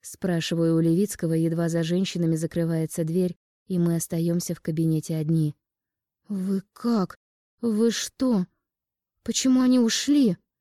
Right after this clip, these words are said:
От ярости я сжимаю кулаки и дико смотрю в глаза своему доктору.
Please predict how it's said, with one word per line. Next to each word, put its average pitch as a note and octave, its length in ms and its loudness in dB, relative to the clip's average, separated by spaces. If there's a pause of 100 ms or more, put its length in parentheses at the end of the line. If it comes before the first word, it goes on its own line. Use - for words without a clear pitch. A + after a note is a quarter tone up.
(680)
От F3+ 180 -8
ярости E3+ 480 -2
я F3 180 2
сжимаю E3 440 0
кулаки F3 560 0
и - 20 2
дико F3 300 -2
смотрю E3+ 380 -2
в D#3+ 40 -4
глаза E3+ 380 -2
своему E3 400 0
доктору. D#3+ 500 -2